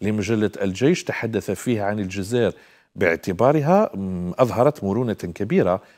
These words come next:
في سوق عالمية غير مستقرة. وقال عرقاب أن الجزائر باتت موردا آمنا وموثوقا به للغاز الطبيعي.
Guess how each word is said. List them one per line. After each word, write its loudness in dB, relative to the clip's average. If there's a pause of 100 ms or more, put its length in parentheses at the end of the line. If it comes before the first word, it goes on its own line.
(140)
في -8
سوق -4
عالمية 0 (100)
غير 0
مستقرة. -4 (460)
وقال 4
عرقاب 4
أن -2
الجزائر 4
باتت 0
موردا 2
آمنا 0 (280)
وموثوقا 4
به 4 (600)
للغاز 6
الطبيعي. 6